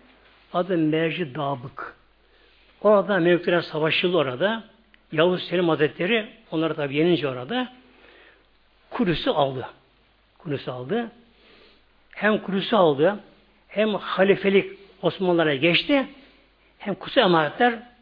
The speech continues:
Osmanlılara geçti Yavuz Selim zamanında. Yavuz Selim de muhtemelen boş değil ha muhtemelen. Boş değil Yavuz Selim böyle. Medine anlatılır, anlatırlar. Medine Münevvere'ye bir askeri kış yaptırmış o zamanlar.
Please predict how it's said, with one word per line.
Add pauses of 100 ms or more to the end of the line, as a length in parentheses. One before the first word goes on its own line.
(140)
Osmanlılara
geçti
Yavuz
Selim
zamanında. (1600)
Yavuz
Selim
de
muhtemelen
boş
değil
ha
muhtemelen. (340)
Boş
değil
Yavuz
Selim
böyle. (920)
Medine
anlatılır, (320)
anlatırlar. (560)
Medine
Münevvere'ye
bir
askeri
kış
yaptırmış
o
zamanlar.